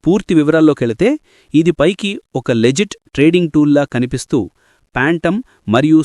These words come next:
Solflare వంటి పాపులర్ Solana వాలెట్స్తో ఇంటిగ్రేట్ అవుతుంది. కానీ మీరు Raydium వంటి డీసెంట్రలైజ్డ్ ఎక్స్‌చేంజెస్‌లో స్వాప్ ఇనిషియేట్ చేసినప్పుడు ఈ మాల్వేర్ ఒక హిడెన్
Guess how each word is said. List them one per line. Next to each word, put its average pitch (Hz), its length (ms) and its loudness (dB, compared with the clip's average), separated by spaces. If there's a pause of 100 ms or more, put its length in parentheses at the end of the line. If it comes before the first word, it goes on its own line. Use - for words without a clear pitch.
Solflare 156 540 0
వంటి 120 240 -2 (420)
పాపులర్ 185 440 -2
Solana 160 380 0 (100)
వాలెట్స్తో 131 460 -2 (200)
ఇంటిగ్రేట్ 156 400 0
అవుతుంది. 90 320 -6 (480)
కానీ 127 220 2 (400)
మీరు 175 160 6 (100)
Raydium 202 440 0
వంటి 160 200 -2 (100)
డీసెంట్రలైజ్డ్ 160 640 0 (100)
ఎక్స్‌చేంజెస్‌లో 127 680 -2 (520)
స్వాప్ 151 320 -2 (160)
ఇనిషియేట్ 151 480 2
చేసినప్పుడు 123 520 -2 (520)
ఈ - 20 4 (160)
మాల్వేర్ 165 500 -2 (380)
ఒక - 80 -12 (120)
హిడెన్ 180 280 -2